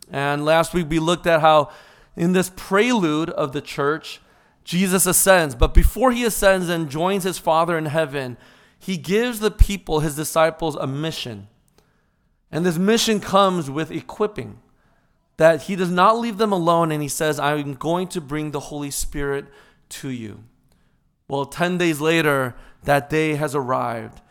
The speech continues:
here in chapter two. And so I'm gonna invite Lisa Salvato, who we got to hear talk about, uh, Firm Foundation. She's busy, nursery <laughs> to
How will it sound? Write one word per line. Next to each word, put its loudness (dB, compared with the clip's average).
here -4
in -4
chapter -4
two. -16
And -8
so 2
I'm 4
gonna 4
invite 4
Lisa -2
Salvato, 4
who 0
we 0
got -2
to -6
hear 0
talk 8
about, 2
uh, -6
Firm -4
Foundation. -2
She's -6
busy, 6
nursery 2
<laughs> -8
to 2